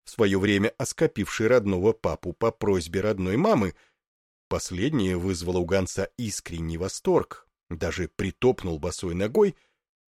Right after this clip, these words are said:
на островах блаженства — даруя смертным радость его восхвалять. Вот, значит, восхваляем, по мере сил. «И давно?»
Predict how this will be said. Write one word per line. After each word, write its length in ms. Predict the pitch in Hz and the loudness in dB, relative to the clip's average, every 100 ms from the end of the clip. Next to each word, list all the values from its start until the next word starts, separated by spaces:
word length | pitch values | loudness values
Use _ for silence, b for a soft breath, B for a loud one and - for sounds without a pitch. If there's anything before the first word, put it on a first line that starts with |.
| - | 0
на 140 | 220 | 4
островах 500 | 240 - 226 196 165 | 4 4 4 4 4
блаженства — 800 | 175 180 110 95 85 - 90 87 _ _ _ _ 107 | 2 2 2 0 -2 -4 -4 -6 _ _ _ _ 2
даруя 400 | 120 123 117 107 | 4 6 6 4
смертным 720 | - 160 160 127 117 101 98 - | 2 2 2 2 2 2 2 0
радость 680 | 151 170 98 87 - - - | 2 4 2 -4 -8 -14 -4
его 320 | 151 160 143 | -2 2 2
восхвалять. 840 | 104 - - 73 - - _ _ _ _ _ _ _ _ | 2 -2 -6 -8 -10 -18 _ _ _ _ _ _ _ _
Вот, 220 | 139 254 | 2 4
значит, 480 | 226 208 220 240 - | 4 2 2 -4 -2
восхваляем, 840 | 143 156 - 127 95 85 85 92 - _ _ _ | 2 2 4 4 6 4 0 -6 -14 _ _ _
по 100 | 240 | 4
мере 220 | 110 85 | 4 0
сил. 320 | - - - _ _ _ _ _ _ _ _ _ _ _ _ | -6 -12 -20 _ _ _ _ _ _ _ _ _ _ _ _
«И 280 | 127 147 151 | 2 2 2
давно?» 640 | - 127 143 131 127 147 175 | 2 4 6 6 6 6 2